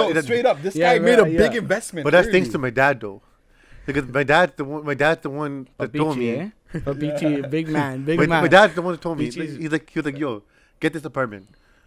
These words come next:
Speaker 2: I'm like, "Why?" He's like, "Just get it." I had no money. I was nineteen years old. I had no money. So I'm like,
Speaker 1: Nineteen.
Speaker 3: Nineteen. Your
Speaker 2: Yeah.
Speaker 3: dad tells you, "Grab."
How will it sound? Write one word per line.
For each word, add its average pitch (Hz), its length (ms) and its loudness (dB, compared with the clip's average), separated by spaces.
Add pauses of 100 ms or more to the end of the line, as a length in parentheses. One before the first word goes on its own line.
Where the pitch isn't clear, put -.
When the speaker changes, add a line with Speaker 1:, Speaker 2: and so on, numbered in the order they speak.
(220)
Speaker 2:
I'm 131 240 -2
like, 123 280 -8
"Why?" 113 380 -6 (100)
He's 127 200 -14
like, 120 140 -6
"Just 139 180 -16
get 165 180 -2
it." 110 200 -8 (720)
I 131 100 -2
had 175 180 2
no 185 120 -4
money. 160 280 -4
I 120 80 -2
was 131 120 -8
nineteen 151 280 -4
years 139 160 -6
old. 139 100 -4
I 127 60 -4
had 131 80 -6
no 127 100 -8
money. 110 380 -12
So 135 80 -6
I'm 131 120 0
like, 131 240 -4
Speaker 1:
Nineteen. 131 320 -12
Speaker 3:
Nineteen. 170 760 -4
Your 160 100 -2
Speaker 2:
Yeah. 143 160 4
Speaker 3:
dad 190 160 4
tells 220 180 2
you, 156 100 -2
"Grab." 156 420 4